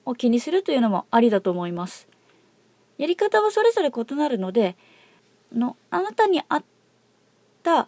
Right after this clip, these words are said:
方法をぜひ見つけていただきたいんですね。で、自分の場合は、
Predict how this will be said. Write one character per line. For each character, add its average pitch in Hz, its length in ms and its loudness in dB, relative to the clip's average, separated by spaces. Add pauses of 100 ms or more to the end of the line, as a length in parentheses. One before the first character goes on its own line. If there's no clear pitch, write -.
方 320 200 4
法 330 320 4
を - 80 2 (100)
ぜ 349 120 0
ひ 339 120 2
見 226 120 4
つ - 100 -14
け 269 120 0
て 254 120 4
い 254 60 4
た 240 120 4
だ 233 80 6
き 240 80 -4
た 247 120 -2
い 220 40 0
ん 185 40 -2
で - 80 -10
す - 120 -12
ね。 220 160 -6 (2500)
で、 339 100 -10
自 320 200 -2
分 403 200 0
の 440 100 0
場 427 80 2
合 427 460 2
は、 226 120 -4